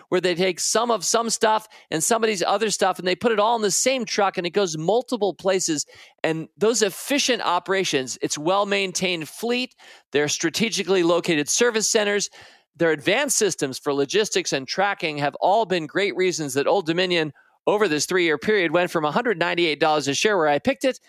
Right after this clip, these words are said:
to three hundred ninety-two dollars a share as things closed out earlier this month. A gain of not quite a hundred percent, but ninety-eight point three percent. It couldn't just hit triple digits for me? Nope, but that still was way ahead of the market's average, twenty-three and a half, which means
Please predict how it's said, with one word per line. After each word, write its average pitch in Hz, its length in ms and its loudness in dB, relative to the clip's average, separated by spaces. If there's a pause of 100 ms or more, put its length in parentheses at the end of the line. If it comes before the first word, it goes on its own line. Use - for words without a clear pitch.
(320)
to 165 160 0
three 226 240 -2
hundred 202 240 0
ninety-two 190 540 -2
dollars 180 360 2
a 147 80 -2
share 160 420 0 (300)
as 135 180 -2
things 175 240 -2
closed 165 360 -2
out 147 200 2
earlier 147 280 2
this 135 220 -2
month. 185 320 -2 (160)
A 185 80 0
gain 185 320 0
of 165 300 0
not 202 200 -6
quite 175 180 0
a 165 60 0
hundred 165 200 -2
percent, 165 300 -2
but - 120 0 (120)
ninety-eight 269 640 0
point 254 240 0
three 269 160 -2
percent. 247 320 -2
It - 120 -4
couldn't 277 500 -2
just 247 280 0 (160)
hit 254 240 0
triple 233 320 0
digits 254 400 0
for 262 220 0
me? 285 240 -4 (280)
Nope, 190 300 0
but 185 140 -2
that 196 180 0
still 240 280 0
was 185 180 2
way 226 200 2
ahead 190 240 2
of 170 80 -4
the 160 80 -2
market's 175 380 0
average, 180 300 0
twenty-three 170 420 -2
and 156 80 -2
a 151 40 0
half, 160 220 -2
which 156 180 -4
means 165 340 -4